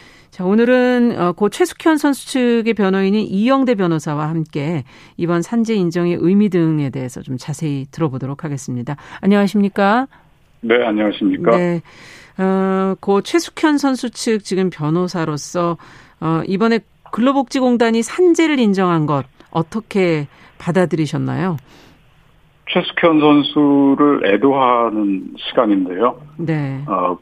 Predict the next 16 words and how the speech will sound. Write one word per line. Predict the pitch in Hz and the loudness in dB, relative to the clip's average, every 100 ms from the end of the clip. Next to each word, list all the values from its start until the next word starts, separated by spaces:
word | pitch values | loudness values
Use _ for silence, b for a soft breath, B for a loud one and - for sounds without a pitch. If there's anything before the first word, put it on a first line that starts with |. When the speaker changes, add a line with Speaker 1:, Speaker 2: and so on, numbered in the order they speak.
| - | -4
Speaker 2:
법으로 | - 117 117 123 107 87 - | 0 0 2 2 2 -2 -10
그리고 | - 120 113 123 | -4 -2 0 -2
제도로, | - 101 101 101 92 107 - _ _ _ _ - | 0 -2 0 -2 -4 -8 -12 _ _ _ _ -6
어, | 113 104 | -2 2
입법과 | 117 110 131 - 131 - | 0 0 -2 0 -2 0
재판으로 | 98 - 135 127 113 113 107 - | -4 -2 -2 -2 -6 -4 -4 -4
애도를 | 104 107 113 110 113 | -2 0 0 0 0
하는 | 117 113 101 92 87 - _ | 0 0 0 -2 -6 -16 _
그런 | - 110 117 113 | -4 2 2 0
과정입니다. | 98 92 92 92 87 90 101 - | -2 -4 -4 -6 -8 -4 -4 -4
Speaker 1:
네. | 165 151 147 139 139 139 143 _ - | -6 -4 -2 -4 -6 -8 -12 _ -8
Speaker 2:
어, | 110 110 | -2 2
여성이었고요. | 104 117 151 147 117 92 - 131 127 - - 170 | 2 2 0 0 -2 -6 -4 -2 -2 -6 -10 -4
Speaker 1:
예. | 160 139 151 _ - | -2 -4 -8 _ -14
Speaker 2:
그래서 | - 123 123 123 | -6 -4 -4 -4
소수자였고요. | - 185 180 151 123 107 - - 95 120 | -2 -2 -2 0 0 0 -6 -8 -4 -4